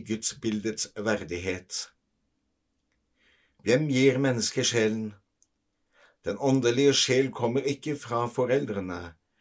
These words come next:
men er direkte skapt av Gud og er udødelig. Den går ikke til grunne når den i døden atskilles fra legemet,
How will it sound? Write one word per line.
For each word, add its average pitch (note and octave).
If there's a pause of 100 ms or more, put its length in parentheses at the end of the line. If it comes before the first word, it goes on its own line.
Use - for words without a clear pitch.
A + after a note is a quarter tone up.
(180)
men G2+
er G#2
direkte A#2
skapt -
av G#2
Gud C#3 (440)
og A2
er G#2+ (100)
udødelig. G2+ (840)
Den C3
går A#2+
ikke B2
til C3+
grunne C#3
når A#2+
den A#2+
i A#2
døden G#2+
atskilles B2+
fra A#2
legemet, F#2